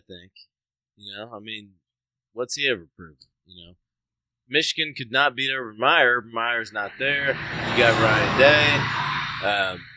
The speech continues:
and so now Penn State, they're a little bit down, I think, rebuilding.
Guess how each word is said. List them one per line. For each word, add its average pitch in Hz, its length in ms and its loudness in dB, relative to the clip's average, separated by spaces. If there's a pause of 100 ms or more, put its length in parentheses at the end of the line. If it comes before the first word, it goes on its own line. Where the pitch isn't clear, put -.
and 104 200 -8
so 107 440 -2 (680)
now 131 260 4 (580)
Penn 151 200 -2
State, 160 440 -2
they're 147 120 -8
a 143 80 -14
little 135 160 -6
bit 120 200 -8
down, 131 360 -6
I 123 60 -2
think, 131 340 -8
rebuilding. 117 840 -12